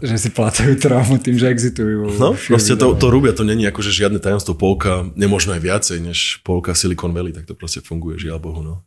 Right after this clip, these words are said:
Speaker 1: Že nerieši, že čo, že ako keby, že nechceš budovať real business, ale že reálne ho buduješ za tým, aby si ho vo veľkom predal, hej?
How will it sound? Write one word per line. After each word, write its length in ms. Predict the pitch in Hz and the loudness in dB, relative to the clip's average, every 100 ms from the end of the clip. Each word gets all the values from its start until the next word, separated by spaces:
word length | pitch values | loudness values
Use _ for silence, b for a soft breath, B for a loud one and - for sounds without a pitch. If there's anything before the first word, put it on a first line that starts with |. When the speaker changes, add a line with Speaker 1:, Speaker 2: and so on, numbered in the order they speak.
| - 87 _ _ _ _ _ _ _ | -20 -20 _ _ _ _ _ _ _
Speaker 1:
Že 160 | - 123 | -2 2
nerieši, 380 | 123 120 120 131 - | 4 2 0 -4 -4
že 160 | 110 | -2
čo, 160 | 104 120 | 0 2
že 160 | 98 104 | 2 0
ako 220 | 95 107 | -2 -2
keby, 160 | 113 107 | 2 2
že 160 | 110 | 4
nechceš 320 | 104 101 107 | 2 2 0
budovať 320 | 98 110 104 104 | 2 2 2 2
real 140 | 113 | 2
business, 380 | 101 104 165 165 | 2 2 2 4
ale 240 | 123 110 104 | 2 2 0
že 140 | 107 104 104 101 104 113 110 - | 0 -2 -4 -6 -6 -8 -10 -8
reálne 320 | 107 107 104 101 | -2 0 2 0
ho 80 | |
buduješ 340 | 98 104 104 98 | 0 2 2 0
za 100 | 98 | -2
tým, 180 | 107 98 | -2 -2
aby 80 | 98 | -2
si 160 | - | 0
ho 160 | 101 98 | 0 0
vo 240 | 92 101 | -2 -4
veľkom 300 | 98 98 98 95 92 92 87 | -2 -4 -4 -4 -6 -10 -12
predal, 400 | - 101 90 90 | -6 -4 -4 -8
hej? 240 | 95 123 | -8 -10